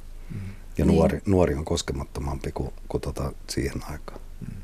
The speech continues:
Speaker 3: Joo, ja sitä jo
Speaker 1: Mm.
Speaker 3: päiväkodissa opetetaan lapsille, että tää on sun oma tila ja
Speaker 2: Mm.
Speaker 3: siihen ei saa tulla ilman lupaa.
Speaker 1: Mut siis kyllähän se ihan tutkimusten mukaan tottahan se on, että jos kiusattu niin kun tavalla tai toisella niin kun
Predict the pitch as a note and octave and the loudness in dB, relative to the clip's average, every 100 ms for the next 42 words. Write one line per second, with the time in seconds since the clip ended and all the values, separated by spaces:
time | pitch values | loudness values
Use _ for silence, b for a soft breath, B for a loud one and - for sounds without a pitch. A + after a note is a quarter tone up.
0 | - - - - - F3 D#3+ D#3 D#3 D3+ | -12 -14 -12 -6 0 2 2 0 0 0
1 | D#3 D#3+ D3 - D3 C#3+ - - C#3+ C#3 | 4 4 4 2 2 0 -2 -2 -4 0
2 | C#3 D3 D3 - - - - C#3 D3 D3 | 0 2 0 -2 -2 -2 -2 -2 -2 -2
3 | C#3 C#3+ - - D3+ F#2 G2 A2 D#3+ C#3+ | -2 -2 -6 -2 2 6 6 6 2 -2
4 | C#3+ E3+ - - E3+ E3+ F#3 F3+ G3 F#3+ | -4 -4 -4 -2 -4 -4 -4 -4 -4 -6
5 | F#3+ F#3+ - - B B B B G2 - | -4 -8 -10 -14 B B B B 0 2
6 | - A2 G#2+ G#2 G#2 - - B2+ A2 A2+ | 2 4 4 4 4 2 2 4 6 4
7 | - G2+ F#2+ - G#2+ G2 G2+ G#2 G#2 - | 4 0 0 2 2 4 4 4 2 2
8 | G#2 G#2 A2 A#2 A2+ G2+ - G2 - - | 2 2 4 4 6 4 4 2 0 -6
9 | B B B B - F#2+ - - - G#2 | B B B B 2 4 4 0 4 2
10 | - A2 G2+ G#2 G2+ G2+ B2+ - G2+ G2 | 4 2 4 4 2 2 0 4 4 4
11 | G2 - A2+ - A2+ G2+ G2+ G2+ G#2 G2+ | 2 4 4 6 4 4 2 2 2 2
12 | G#2 F#3+ F3+ | 2 0 -4